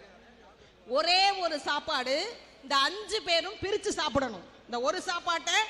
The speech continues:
அஞ்சு பேரும் பிரிச்சுக்கணும். ஒருத்தலும் பலம் இல்லாம இறந்து விடுவான் அப்படின்னு தளபதி கட்டளை இட்டாரு. ஒரே ஒரு சாப்பாடு கொடுத்தாங்க.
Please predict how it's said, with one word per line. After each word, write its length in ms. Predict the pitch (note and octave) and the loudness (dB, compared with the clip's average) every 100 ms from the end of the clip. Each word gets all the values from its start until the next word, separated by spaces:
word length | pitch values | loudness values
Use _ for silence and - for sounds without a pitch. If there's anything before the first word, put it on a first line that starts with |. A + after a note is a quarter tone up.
| - - | -4 -8
அஞ்சு 380 | - D4 F#4+ G#4 | 0 0 0 -2
பேரும் 280 | D#4+ E4+ G4 | 2 2 0
பிரிச்சுக்கணும். 680 | F4 F4 - C#4+ C4+ D4 F#4 F#4 - - - - | -6 -8 -8 -8 -4 -2 -2 -6 -12 -20 -20 -2
ஒருத்தலும் 600 | C#4 G4 A4+ F#4+ F#4+ G#4+ C#4 | 0 0 -2 -2 -2 -4 -4
பலம் 300 | C#4+ F#4+ G#4 | 0 0 0
இல்லாம 380 | E4 D4 D4+ G#4 | 0 0 2 0
இறந்து 320 | F4 F#4+ F#4+ | 0 -2 -4
விடுவான் 300 | D#4 C4 A3+ - | -4 -4 -6 -8
அப்படின்னு 320 | B3+ D#4 F#4+ | -8 -6 -6
தளபதி 380 | - E4 F4+ F4 | -4 -2 -2 -2
கட்டளை 360 | D#4+ D4 F#4 D4+ | -4 -4 -2 -2
இட்டாரு. 320 | A3 D4 F3+ - - - - - A3 | 2 2 2 -6 -18 -20 -20 -14 -6
ஒரே 340 | C4 D#4 F4+ | 0 4 4
ஒரு 200 | E4+ D4 | 2 -2
சாப்பாடு 400 | D#4+ D#4 E4 D#4+ | -4 -2 -2 0
கொடுத்தாங்க. 560 | D#4+ D#4+ E4 B3 G#3+ | -2 0 0 0 0